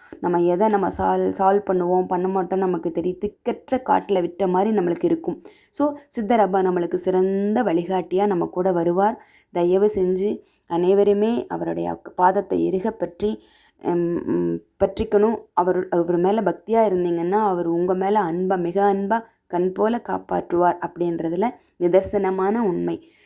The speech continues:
தயவு செஞ்சு இதுதான். பிரச்சனை எப்படி சொல்லணும்னா, தீபம் போட்டுட்டு டம்ளர்ல தண்ணி வச்சுட்டு லிஸ்ட் அவுட் பண்ணிருங்க. ஒண்ணு, ரெண்டு, மூணு, நாலு எவ்வளோ இருக்கோ பண்ணிருங்க. அந்த பிரச்சனைகளை எதை ஃபஸ்ட்டு சால்வ் பண்ணணும்னு அவருக்கு தெரியும். ஆனா நீங்க என்னன்னா,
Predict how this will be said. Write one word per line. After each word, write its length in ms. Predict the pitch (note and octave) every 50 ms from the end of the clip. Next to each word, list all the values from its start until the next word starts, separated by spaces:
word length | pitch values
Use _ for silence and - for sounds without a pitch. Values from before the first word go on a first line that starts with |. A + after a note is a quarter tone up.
| _ -
தயவு 320 | F3+ F3+ F#3+ G3+ G3 G3 G3 -
செஞ்சு 160 | G3 G3+ G3+
இதுதான். 400 | G#3+ F#3 F3 F3 F#3 F3+ F#3 -
பிரச்சனை 520 | - D#3+ D#3+ - - B3 A#3+ C4 B3 A3
எப்படி 300 | F3+ F3 - F#3 G#3+ G#3 -
சொல்லணும்னா, 640 | G3 F3+ F3 F3 F3 E3+ E3+ E3+ F3+ G#3 C4 - - - _ _ _ _ _ _ _ - - -
தீபம் 340 | F3 G#3 G#3+ F#3 G#3 G#3 G3
போட்டுட்டு 460 | - F3+ F3 F3 E3+ E3+ - B3+ C4+ -
டம்ளர்ல 340 | - F#3 F3+ F#3 F3+ F3 E3+
தண்ணி 280 | E3+ F3 E3+ F3 F3+ E3+
வச்சுட்டு 260 | E3 E3 - - C3+
லிஸ்ட் 240 | B3+ A#3 A#3 - -
அவுட் 200 | C4 B3+ B3+ -
பண்ணிருங்க. 460 | F3+ F3 E3+ E3 D#3+ D#3+ D#3+ D#3+ - - _ _ _ _ _ _ _ -
ஒண்ணு, 220 | G3+ G#3 G#3 G#3
ரெண்டு, 300 | G3 G3 F#3+ F#3+ F#3+ F#3
மூணு, 220 | F3+ F3+ F3+ F3+
நாலு 280 | E3+ F3 E3+ E3+ F3+ F3+
எவ்வளோ 320 | F3 E3+ E3+ F#3 F#3+ F#3+
இருக்கோ 200 | F#3+ - - B3 B3 -
பண்ணிருங்க. 520 | F3 F3 F3+ F3 E3+ E3 E3+ F#3+ B3+ - - - _ _ _ _ _
அந்த 400 | - - G3 G#3 G#3 G3+ G3 F#3+ F#3+ G3
பிரச்சனைகளை 800 | F#3+ F#3 - - D4 C#4 C4+ B3 A3+ G#3 G3+ G3+ A3+ B3+ B3+ G3+
எதை 240 | F#3 F#3 F#3 G#3+ A#3+ - - -
ஃபஸ்ட்டு 320 | G3+ G3+ - - - C#4+ C#4 -
சால்வ் 320 | B3 A3 G3 F#3+ G3 F#3+ F#3 F#3+
பண்ணணும்னு 440 | F3+ F3 F3 E3+ E3+ E3+ E3+ F#3 G#3+
அவருக்கு 540 | B3+ B3+ G3 F3 F3+ A3 B3 A#3 - G#3
தெரியும். 340 | - F#3+ F3 E3+ E3+ E3 D#3+ - -
ஆனா 300 | - F3 F3 F#3 F#3+ G#3+
நீங்க 360 | G#3 F#3+ F3+ G3 A#3 A3+ A3
என்னன்னா, 340 | G#3 F#3+ F3+ F#3 G#3+ C4